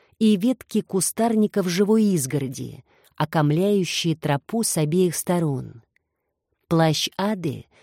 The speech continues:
цепляется за терновник, и она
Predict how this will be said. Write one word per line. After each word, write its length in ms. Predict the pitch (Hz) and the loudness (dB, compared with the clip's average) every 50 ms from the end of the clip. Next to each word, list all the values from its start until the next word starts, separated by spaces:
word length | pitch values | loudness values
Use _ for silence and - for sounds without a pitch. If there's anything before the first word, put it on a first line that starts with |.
| _ _ | _ _
цепляется 800 | - - 220 - - 233 233 233 233 226 - - - 220 214 202 - | -2 -2 -2 0 2 2 4 4 4 4 2 0 0 0 0 0 0
за 180 | 196 175 208 | 2 0 0
терновник, 920 | - - - 226 214 208 185 165 143 131 - 131 123 110 - _ - - - _ - - - - | 2 2 2 2 4 4 2 2 0 -2 -4 -10 -12 -14 -16 _ -20 -20 -20 _ -20 -20 -14 0
и 120 | - 196 | 2 4
она 280 | 180 180 180 185 190 | 6 6 6 4 4